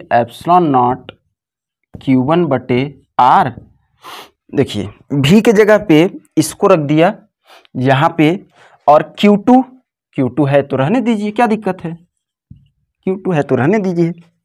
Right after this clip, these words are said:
अब बच्चों, बात यह है कि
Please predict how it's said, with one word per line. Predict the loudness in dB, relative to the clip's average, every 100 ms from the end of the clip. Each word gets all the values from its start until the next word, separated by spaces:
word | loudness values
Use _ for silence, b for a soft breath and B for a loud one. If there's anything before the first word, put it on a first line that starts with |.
| _ _ _ B B B B _ _ _ _ _ -6
अब | 0
बच्चों, | 0 0 0 0 0 0
बात | 0 0 0
यह | 2 4
है | 2 4 2 0 B B B B B 0
कि | 4 4 0